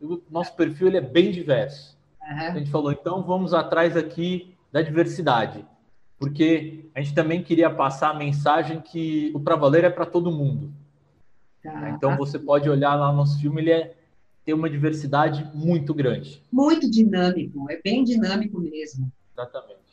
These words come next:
Speaker 2: É bem dinâmico mesmo. Até, é, tem alguma, alguma coisa que eu,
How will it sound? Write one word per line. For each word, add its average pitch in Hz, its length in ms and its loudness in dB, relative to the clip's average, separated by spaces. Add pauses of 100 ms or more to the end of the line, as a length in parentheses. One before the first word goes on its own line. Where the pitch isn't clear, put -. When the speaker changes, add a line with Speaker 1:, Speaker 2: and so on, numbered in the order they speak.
(320)
Speaker 2:
É 170 160 -4
bem 220 180 2
dinâmico 196 400 0
mesmo. 170 320 -4
Até, 277 580 0 (500)
é, 170 580 -2
tem 220 80 0
alguma, 214 320 0
alguma 190 300 -6
coisa 185 260 -6
que - 240 -8
eu, 156 420 -6